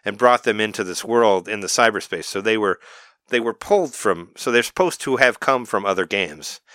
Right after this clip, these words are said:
and that's why they feel so fa-, familiar and all that, which I thought was really cool.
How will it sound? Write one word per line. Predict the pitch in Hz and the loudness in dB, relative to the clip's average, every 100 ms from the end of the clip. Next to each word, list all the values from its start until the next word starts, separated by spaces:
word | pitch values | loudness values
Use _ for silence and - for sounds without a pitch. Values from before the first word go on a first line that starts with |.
| - - - | -20 -16 -6
and | 101 | 0
that's | 104 - | 0 2
why | 113 101 | 2 4
they | 98 | 2
feel | - 117 95 | 0 0 0
so | - 104 | 0 -2
fa-, | - 110 107 | 2 0 0
familiar | - 95 101 92 85 | -6 -4 -2 -2 -4
and | 78 | -8
all | 80 | -10
that, | 80 87 | -10 -12
which | - | -6
I | 107 | -4
thought | 101 82 | -4 -6
was | - | -8
really | 85 78 | -14 -12
cool. | 92 82 | -12 -14